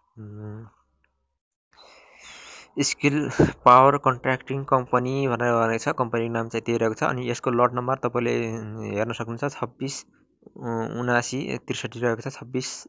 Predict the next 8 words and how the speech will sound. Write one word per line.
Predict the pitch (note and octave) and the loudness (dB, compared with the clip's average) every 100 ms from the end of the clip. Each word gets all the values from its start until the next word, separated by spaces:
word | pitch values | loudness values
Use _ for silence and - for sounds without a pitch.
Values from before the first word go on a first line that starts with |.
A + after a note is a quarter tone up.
| - | -10
उनासी | A#2 A#2+ - D#3 - _ _ _ | -6 -6 -6 -10 -10 _ _ _
त्रिसठी | A#2 - B2 | -8 -6 -2
रहेको | A#2+ A2+ | 0 0
छ | - | -2
लट | A#2 A#2 | -2 -2
नम्बर। | A2+ C3+ E3 _ _ _ _ | -2 -4 -6 _ _ _ _
अनि | A2+ A2+ A#2+ A#2 A2 | -8 -6 -4 -4 -2
का-, | - A#2+ A#2+ | 6 6 6